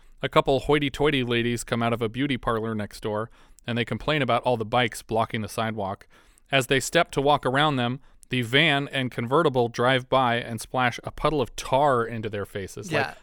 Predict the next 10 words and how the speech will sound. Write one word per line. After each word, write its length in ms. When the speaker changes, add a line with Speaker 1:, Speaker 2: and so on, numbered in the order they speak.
Speaker 1:
hot 380
tar. 500
Speaker 2:
Yeah, 320
there's 300
just 180
a 60
big, 340
huge 440
puddle 460
of 340